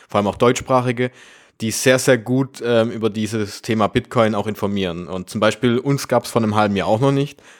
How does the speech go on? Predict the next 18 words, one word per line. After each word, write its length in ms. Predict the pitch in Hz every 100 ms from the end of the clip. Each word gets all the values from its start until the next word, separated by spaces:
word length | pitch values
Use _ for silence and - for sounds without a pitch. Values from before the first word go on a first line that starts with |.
| _ - - - _
Und 140 | 110
wir 100 | 117
versuchen 320 | 120 117 151 143
ja 100 | 117
gerade 280 | 113 113
das, 180 | 113 120
dieses, 420 | - 110 104 - -
äh, 500 | 107 104 101 98 95
Bitcoin 320 | 120 - 117
einfach 400 | 110 110 110 - _ _
verständlich 1000 | - 113 - 127 135 139 139 131 - -
und 160 | 113 101
eher 160 | 107
auch 160 | 98 -
auf 220 | 107 101
einem 100 | 110
einfachen 480 | 117 123 131 120 113
Level, 500 | 110 104 107 107